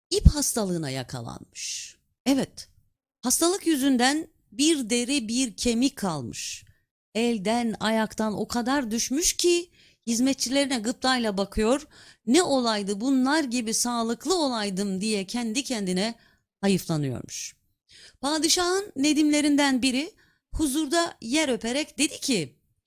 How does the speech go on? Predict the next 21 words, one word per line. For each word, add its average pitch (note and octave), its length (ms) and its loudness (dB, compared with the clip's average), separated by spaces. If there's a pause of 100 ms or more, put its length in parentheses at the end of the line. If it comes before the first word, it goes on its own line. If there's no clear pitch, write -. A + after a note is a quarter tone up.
(340)
"Saltanatın F4 880 2
daim C#4+ 320 6
olsun A3+ 340 6
padişahım. D3 800 2 (520)
Bu E4+ 100 6
şehirde C4 420 0
mübarek A#3+ 640 2
nefesli A#3 520 2
bir C4+ 180 2
adam F#3 400 0
var. B2 360 -10 (460)
Zühd C#4 440 -2
ve B3+ 160 2
takvada G#3 800 -2
onun C4+ 340 4
kadar G3+ 500 -2
duası A3+ 460 0
kabul A#3 360 0
olan B3 460 0
bir G#3+ 240 0
adam B3 380 0